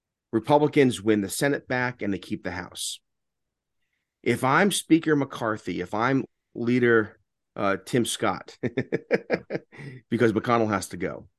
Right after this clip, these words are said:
Although, you know, McConnell is a, deserves a hero award for the,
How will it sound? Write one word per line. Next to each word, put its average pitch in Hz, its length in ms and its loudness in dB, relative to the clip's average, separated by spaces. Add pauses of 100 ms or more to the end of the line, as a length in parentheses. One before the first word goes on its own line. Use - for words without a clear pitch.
(760)
Although, 160 420 8
you 165 80 4
know, 120 120 4
McConnell 127 480 0
is 113 140 0
a, 107 100 2
deserves 107 600 2
a 101 80 0
hero 110 320 2
award 95 360 -2
for 92 220 -8
the, 90 220 -2